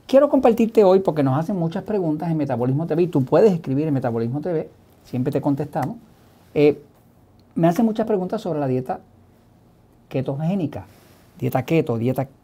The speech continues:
cetogénica o ketogénica. Este, y quiero, pues, contestar porque algunas personas me han reportado problemas con esa dieta y otras personas me han dicho, "Me va súper bien". Así que quiero aclararlo para ustedes, para si usted está tomando la decisión de si participa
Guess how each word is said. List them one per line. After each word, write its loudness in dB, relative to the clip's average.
cetogénica -2
o -8
ketogénica. -4
Este, -2
y 0
quiero, 4
pues, 0
contestar 0
porque 0
algunas 4
personas 0
me 2
han 2
reportado 2
problemas -2
con -2
esa -2
dieta 0
y 0
otras 2
personas -2
me 2
han 2
dicho, -2
"Me -2
va -6
súper -8
bien". -12
Así -4
que 0
quiero 4
aclararlo 0
para -2
ustedes, -4
para -12
si -12
usted -8
está -2
tomando 2
la 6
decisión 2
de 0
si -2
participa -4